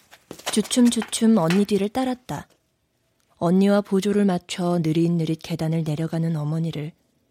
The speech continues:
천천히 뒤따랐다. 말없이도 두 사람의 행동이 더할 수 없이 자연스러웠다. 반층을 겨우 내려온 어머니가 걸음을 멈추고는 숨을 몰아쉬었다.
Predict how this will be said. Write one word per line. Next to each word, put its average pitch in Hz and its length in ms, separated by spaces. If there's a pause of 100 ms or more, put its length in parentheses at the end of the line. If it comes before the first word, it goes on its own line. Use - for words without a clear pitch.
천천히 226 420
뒤따랐다. - 840 (840)
말없이도 202 680
두 180 180
사람의 202 400
행동이 220 640 (380)
더할 165 340
수 - 180
없이 - 180
자연스러웠다. 180 1040 (1400)
반층을 226 460
겨우 196 280
내려온 196 380
어머니가 165 560 (200)
걸음을 185 380
멈추고는 160 720 (220)
숨을 240 320
몰아쉬었다. 156 760